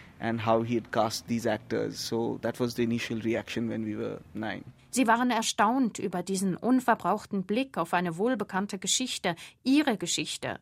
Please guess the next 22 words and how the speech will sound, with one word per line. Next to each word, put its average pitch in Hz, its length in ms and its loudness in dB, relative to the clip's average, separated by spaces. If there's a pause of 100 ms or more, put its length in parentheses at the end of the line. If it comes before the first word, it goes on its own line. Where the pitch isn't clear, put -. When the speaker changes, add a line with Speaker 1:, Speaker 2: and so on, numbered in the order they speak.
Speaker 2:
und 165 260 -8
beeindruckt 202 600 0
von 247 220 2
Brooks 220 360 -2
farbiger 196 500 2
Umsetzung 220 760 2 (340)
und 220 160 0
wie 220 80 2
er 220 80 4
die 214 140 0
Schauspieler 196 600 0
besetzte. - 600 -4 (560)
All 285 140 4
diese 302 240 0
Geschichten 254 600 0
erzählen 190 720 2
Marjolaine 190 720 4
und 180 200 -2
Sacit 180 520 0
in 175 120 -2
ihrer 165 200 0
Produktion. 170 720 -4